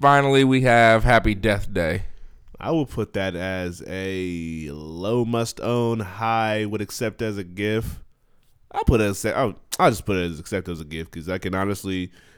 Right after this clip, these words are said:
Speaker 2: if I could see me getting that movie, I can see me not getting that movie. It's, it was enjoyable. Blumhouse got another one on their hands, but I mean, it's not to the level where
Speaker 1: Blumhouse,
Speaker 2: I'm,
Speaker 1: you
Speaker 2: I'm,
Speaker 1: crazy for this one.
Speaker 2: <laughs> I'm, I must go spend my money. But that Truth or Dare movie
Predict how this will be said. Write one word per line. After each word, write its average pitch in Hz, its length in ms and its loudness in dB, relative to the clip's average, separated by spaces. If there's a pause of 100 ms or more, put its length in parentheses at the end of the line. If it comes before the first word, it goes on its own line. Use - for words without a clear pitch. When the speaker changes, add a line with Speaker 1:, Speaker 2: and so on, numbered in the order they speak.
(120)
Speaker 2:
if 78 120 -8 (140)
I 98 140 -4
could 104 160 -6
see 123 180 0
me 120 140 0
getting 117 180 0
that 113 80 0
movie, 113 220 2
I - 20 -2
can 104 100 -4
see 107 120 -4
me 101 80 -4
not 101 200 -2
getting 98 140 -6
that 95 120 -6
movie. 95 260 -4
It's, 92 240 -8
it 98 80 -2
was 104 200 2
enjoyable. 101 600 -2
Blumhouse 101 480 -6
got 98 160 -6
another 101 280 -4
one 95 120 -6
on 92 100 -6
their 92 120 -6
hands, 92 500 -8 (1080)
but 80 460 -12
I 52 60 -16
mean, 78 200 -10
it's 78 160 -14
not 85 260 -12
to 98 100 -12
the 80 100 -12
level 82 380 -10
where 185 160 -6
Speaker 1:
Blumhouse, 254 400 -6
Speaker 2:
I'm, 254 60 -8
Speaker 1:
you 254 40 -6
Speaker 2:
I'm, 262 60 -8
Speaker 1:
crazy 294 340 -4
for 247 140 -10
this 302 240 -6
one. 233 240 -2
Speaker 2:
<laughs> 110 340 -12
I'm, - 80 -6
I 98 80 -6
must 101 640 -6
go 92 140 -2
spend 87 360 -6
my 80 140 -6
money. 85 340 -8 (340)
But - 120 -20
that 117 160 -8
Truth 143 280 -6
or 120 80 -4
Dare 135 380 2
movie 98 480 -4